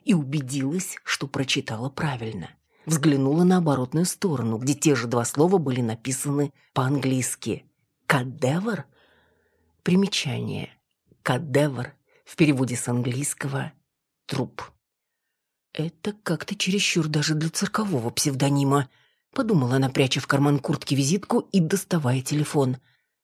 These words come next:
"Марина, привет", сказала она, услышав в трубке знакомый голос. "У меня к тебе дело". "Да разве ты появишься на горизонте просто так?" усмехнулась в ответ приятельница. "Опять во что-то вляпалась?"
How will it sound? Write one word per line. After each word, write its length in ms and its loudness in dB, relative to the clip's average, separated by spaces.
"Марина, 540 0
привет", 540 -2
сказала 440 -2
она, 140 2
услышав 420 -2
в 80 -8
трубке 360 -2
знакомый 420 0
голос. 480 -6
"У 60 0
меня 260 2
к 80 -12
тебе 220 -2
дело". 480 -2
"Да 220 6
разве 340 6
ты 160 4
появишься 640 4
на 100 4
горизонте 600 4
просто 440 2
так?" 420 -2
усмехнулась 680 -2
в 60 -4
ответ 300 -6
приятельница. 880 -4
"Опять 460 4
во 120 4
что-то 300 2
вляпалась?" 680 2